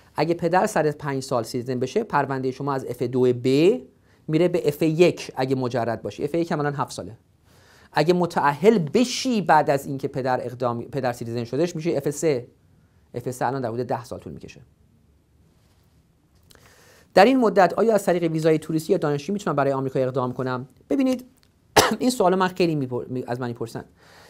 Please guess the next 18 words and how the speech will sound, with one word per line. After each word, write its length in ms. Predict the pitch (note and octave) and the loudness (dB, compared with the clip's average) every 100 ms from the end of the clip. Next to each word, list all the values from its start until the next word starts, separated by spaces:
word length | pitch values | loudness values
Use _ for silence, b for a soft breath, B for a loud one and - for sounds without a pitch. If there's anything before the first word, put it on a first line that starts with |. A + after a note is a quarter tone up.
| B B B | B B B
کسانی 540 | - A#3+ A#3+ C#4+ D#4+ D#4 | 0 0 0 -2 0 -2
که 180 | - B3+ | 0 0
براشون 560 | D3+ D#3 G3 - G3 | 2 0 -2 -2 -4
پدر 360 | G3 E3 C#3 C3+ | -2 0 0 0
مادرشون، 640 | C3+ C3 C#3+ E3 - D#3+ | -2 -2 -2 -2 -6 -8
خواهرشون، 600 | C#3+ A#2+ A2+ C3+ D3 C#3+ | -4 -4 -4 -4 -4 -6
برادرشون، 760 | C3 A#2 A2+ B2 C#3 - B2 A2+ b b b | -4 -4 -2 -2 -4 -6 -10 -10 b b b
آم، 220 | - A#2+ A#2 | -6 -4 -2
اقدام 480 | B2 B2 A#2+ A2+ A2+ | -4 -2 -2 -2 -4
کردن، 720 | A#2+ G#2 G2+ G#2+ A2+ D3 D#3+ _ b b b b | -6 -8 -6 -8 -8 -10 -14 _ b b b b
این 200 | C4 C4 | -4 -2
اشخاص 600 | D#3 D3+ - D#3+ E3+ - - - | -4 -6 -4 -2 -2 -4 -18 -6
اگر 300 | D#3 F3 G3+ | -4 0 0
که 120 | G3 F3+ | 0 -6
ویزای 420 | D3+ B2+ C3+ D#3 | -6 -4 -2 -2
توریستی 680 | - B2+ A#2 - B2+ F#2+ G#2 | -8 -10 -10 -12 -12 -12 -12
اقدام 440 | A2+ A2+ G2+ G2 | -12 -8 -8 -8
بکنند، 560 | G2+ - A2 D3+ E3 | -12 -12 -10 -10 -10